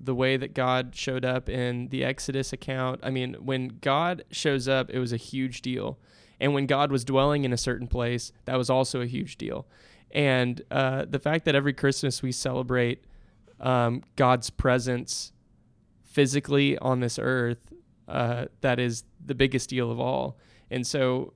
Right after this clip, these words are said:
I think personally what that does for me is maybe the Christmas season needs to be a time where I, um, become a little bit more aware of God's presence on this earth.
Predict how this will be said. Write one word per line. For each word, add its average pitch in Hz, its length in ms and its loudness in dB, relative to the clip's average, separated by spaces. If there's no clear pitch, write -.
I 143 80 -6
think 160 220 -4
personally 160 540 2
what 131 160 4
that 131 160 0
does 131 240 2
for 131 160 0
me 127 440 0
is 123 600 0
maybe 156 380 2
the 151 80 -2
Christmas 160 420 -2
season 147 380 0
needs 139 220 -2
to 131 60 -4
be 135 140 2
a 123 60 0
time 131 400 -2
where 131 180 0
I, 120 460 0
um, 123 280 -2
become 135 400 -4
a 135 80 2
little 131 200 0
bit 131 160 0
more 127 300 2
aware 123 600 4
of 123 300 -4
God's - 300 -4
presence 127 760 -4
on 120 240 -4
this 120 280 -6
earth. 143 420 -2